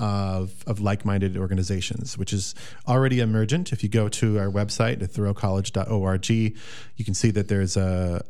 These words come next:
there's a listing of microcolleges, a description of what we call the microcollege movement, um, that, uh, um, that we are in connection with, that we, that we draw inspiration from, and, and are seeking to, uh, to collabor-, collaborate with. And so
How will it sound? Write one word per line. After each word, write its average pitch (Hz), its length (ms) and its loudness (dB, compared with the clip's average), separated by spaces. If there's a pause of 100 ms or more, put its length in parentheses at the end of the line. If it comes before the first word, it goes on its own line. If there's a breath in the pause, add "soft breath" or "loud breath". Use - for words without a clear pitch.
there's 101 220 0
a 98 60 2
listing 120 500 2
of 101 160 0
microcolleges, 120 840 0
a 90 240 -2
description 104 520 0
of 95 80 0
what 101 80 -2
we 104 80 -2
call 101 180 -2
the 98 80 2
microcollege 98 580 -2
movement, 104 460 0 (460 loud breath)
um, 95 560 0 (220)
that, 95 360 0
uh, 92 400 0
um, 92 260 -4 (640)
that 98 100 -2
we 98 180 -2
are 98 80 2
in 98 120 0
connection 131 400 0
with, 139 300 0
that 104 120 0
we, 101 280 -2
that 101 200 -4
we 101 140 -2
draw 98 200 0
inspiration 110 480 2
from, 104 420 2
and, 95 200 -2
and 101 100 2
are 98 60 0
seeking 98 380 -2
to, 92 400 -2
uh, 90 240 -2 (260 loud breath)
to - 140 -2
collabor-, 95 560 -2
collaborate 101 500 -2
with. 156 360 0
And 95 120 -2
so 98 260 2